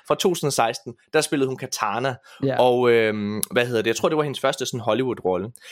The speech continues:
Speaker 1: Og så har vi også en af mine personlige favoritter, øh, inden for sådan... Øh, ja, altså han, jeg har et eller andet blødt punkt for mig, det er Sam Witwer.
Speaker 2: Ja, det er altså, når først man lærer Sam Witwer at kende, så bliver man forelsket i ham. Og han er alle steder, og han er jo en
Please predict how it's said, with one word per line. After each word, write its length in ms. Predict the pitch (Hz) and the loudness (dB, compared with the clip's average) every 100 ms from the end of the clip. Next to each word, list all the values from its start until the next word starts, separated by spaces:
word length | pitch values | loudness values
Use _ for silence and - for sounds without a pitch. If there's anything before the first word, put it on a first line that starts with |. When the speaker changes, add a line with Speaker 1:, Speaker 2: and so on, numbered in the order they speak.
| - - | -12 -4
Speaker 1:
Og 80 | - | -2
så 80 | |
har 180 | 233 285 | 2 2
vi 80 | 202 | 2
også 360 | - 196 247 156 - _ - | 2 2 0 -8 -10 _ 0
en 160 | 214 | 2
af 60 | 175 | 4
mine 240 | 175 208 | 2 2
personlige 400 | 190 - 196 147 | 0 0 2 0
favoritter, 460 | 127 127 120 139 175 - _ _ - | 0 0 0 0 0 -2 _ _ 0
øh, 640 | 131 131 123 120 113 110 - | 4 4 4 2 2 2 0
inden 200 | 143 160 | -2 -2
for 100 | 160 | -4
sådan... 220 | 135 143 - _ _ _ _ - - _ _ - | -6 -6 -8 _ _ _ _ -20 -20 _ _ -8
Øh, 480 | 147 - 110 127 113 | -4 0 2 2 0
ja, 120 | 127 | -2
altså 200 | - 131 | -2 -4
han, 200 | 139 170 170 | -2 -2 -2
jeg 140 | 151 165 | -2 -2
har 180 | - 180 | 0 -4
et 40 | |
eller 140 | 165 175 | -2 -2
andet 140 | 175 - | -2 -4
blødt 120 | 185 - | -2 -2
punkt 200 | 156 - | -2 0
for 100 | 131 | 0
mig, 100 | 139 | 2
det 140 | 147 | 4
er 260 | 143 147 - | 4 2 -2
Sam 300 | - 123 113 | -2 -2 0
Witwer. 260 | 127 - 78 _ _ 151 | -2 -2 -8 _ _ -4
Speaker 2:
Ja, 240 | 139 135 - _ - _ _ _ - | -2 -2 -6 _ -20 _ _ _ 0
det 80 | 170 | 2
er 40 | |
altså, 160 | 160 165 | 2 2
når 180 | 185 185 | 2 2
først 260 | 220 220 | 2 2
man 100 | 220 | 4
lærer 140 | 196 190 | 4 4
Sam 180 | 190 | 2
Witwer 240 | 175 185 - | 4 4 2
at 80 | - | 2
kende, 300 | 156 156 165 | 2 2 0
så 120 | - | -2
bliver 240 | - 165 | 0 2
man 160 | 147 135 | 2 2
forelsket 380 | 151 131 - 135 | 2 0 0 0
i 40 | |
ham. 180 | 123 123 - - - | 0 -2 -6 -14 -2
Og 80 | 156 | 2
han 120 | 180 | 2
er 100 | 185 | 2
alle 260 | 175 175 180 | 2 2 2
steder, 320 | 151 135 139 | 2 2 2
og 100 | 131 | 2
han 100 | 143 | 2
er 60 | 139 | 2
jo 80 | |
en 80 | 135 | 0